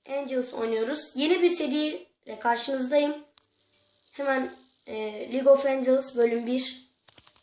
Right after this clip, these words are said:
Ben gene oynadım biraz. Benim için çok güzel bir oyun. E, arkadaşlar bu videoya artı beş like gelirse bu seriyi devam ettireceğim.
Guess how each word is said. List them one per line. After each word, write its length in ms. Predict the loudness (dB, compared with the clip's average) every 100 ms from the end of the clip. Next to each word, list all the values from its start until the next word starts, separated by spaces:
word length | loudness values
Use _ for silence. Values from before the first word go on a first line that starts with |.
| -20 -20 _ _ _ _ _ -20 -20 -20 -8
Ben 280 | -4 -4 -4 0
gene 240 | 4 4
oynadım 400 | 4 4 2 2
biraz. 440 | 0 -4 -6 -10 -12 _ _ _ _ -20 _ _ _ _ _ _ -20 -20 _
Benim 220 | -2 0
için 220 | 0 0 0
çok 220 | -2 0
güzel 280 | 4 4 4
bir 60 |
oyun. 260 | 2 0 -6 -14 -20 -20 _ _ _ _ _ _ _ _ _ _ _ _ _ _
E, 260 | -10 -8 -4
arkadaşlar 560 | -2 0 0 2 2
bu 100 | 2
videoya 500 | 0 0 2 0 -2 -8 -12 _ _ _
artı 420 | -2 0 0 0
beş 280 | 2 2 2
like 200 | 4 2 2
gelirse 520 | 0 -2 -4 -4 -6 -12 _ _ -20 _ -14
bu 60 |
seriyi 460 | -6 -4 0 0 2
devam 300 | 4 4 2
ettireceğim. 560 | 0 -4 -8 -4 -4